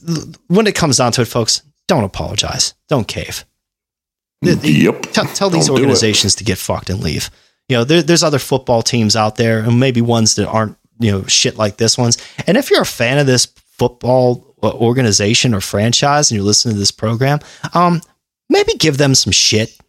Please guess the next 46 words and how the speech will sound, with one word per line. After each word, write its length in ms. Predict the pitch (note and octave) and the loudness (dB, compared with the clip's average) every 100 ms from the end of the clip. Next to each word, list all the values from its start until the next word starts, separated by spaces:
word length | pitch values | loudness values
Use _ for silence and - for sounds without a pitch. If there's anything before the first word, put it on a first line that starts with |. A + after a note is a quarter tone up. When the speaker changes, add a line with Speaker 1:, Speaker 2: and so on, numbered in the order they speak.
| _ _ - | _ _ -8
Speaker 1:
I 60 | F4 | -4
think 220 | - C4 | -2 0
that's 160 | C#3+ B2+ | 0 0
much 220 | A#2 - | 0 0
deserved. 580 | - F#2+ G2 G2+ A2 - _ _ _ - | -2 -2 0 0 -2 -6 _ _ _ 0
You 80 | |
know, 220 | E3+ E3 - - | 0 0 -4 -4
give 140 | D#4+ | -2
them 140 | D#4+ C4 | 0 0
some 160 | - | 0
shit. 300 | G#2 - - - _ _ _ _ _ - | 0 -2 -4 -12 _ _ _ _ _ -2
Uh, 460 | C3+ A#2+ A2+ A2 - _ _ | 0 0 -4 -8 -16 _ _
you 60 | G#3 | -2
know, 80 | D#3+ | -2
fuck 280 | - B3+ G#3+ | -2 -4 -4
'em. 120 | - _ _ _ _ - | -10 _ _ _ _ 0
But 120 | A3+ | 2
anyway, 340 | C#3+ - - _ E3+ | 2 -2 -12 _ -2
uh, 180 | E3 | 0
let, 200 | E3+ F#3 | 0 0
let's, 300 | - E3+ - _ - | 0 0 -2 _ -2
here's 260 | A#3+ D4+ | 0 2
another 300 | D#4+ D#3+ G#3 | 2 2 2
one 160 | E3 D3+ | 2 2
that 80 | C3+ | 2
I 80 | |
pulled 280 | B2+ - D3+ | 0 0 -2
from 140 | - A#2+ | 0 0
Jonathan 420 | B2+ C3 A#2 G2+ | 2 0 -2 -2
Turley. 380 | - G#3 A2 C3 | 0 2 2 0
You 60 | |
know, 160 | C#3 B2 | 0 0
this 200 | C3+ - | 2 0
is 140 | B2 | 0
going 240 | - B2 A2 | 0 2 2
in 80 | |
a 80 | G#2 | 0
completely 380 | G#2+ - B2 G#2 | -2 -2 -2 0
different 340 | D3+ G3+ A#2+ | 0 0 0
direction 380 | G#2 F#2+ - C#3 | 0 0 0 0
because 260 | C#3 A#2 G2+ | 0 0 0
of 100 | G2+ | 0
what 140 | G2+ | 0
we 100 | G#2 | 0
just 280 | G2 F#2 - | 0 0 2
read. 360 | D3+ G#3+ C3 | 2 2 -2